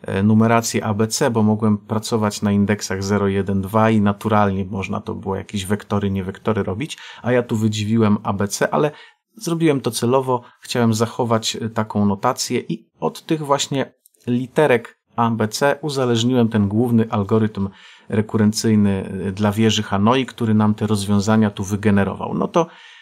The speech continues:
popatrzcie, jak to wszystko chodzi w środku.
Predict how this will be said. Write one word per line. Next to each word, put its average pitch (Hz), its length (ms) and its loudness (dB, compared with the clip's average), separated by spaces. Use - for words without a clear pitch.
popatrzcie, - 520 0
jak 92 120 -4
to - 100 -12
wszystko - 560 -8
chodzi - 400 -4
w - 80 -10
środku. - 480 -4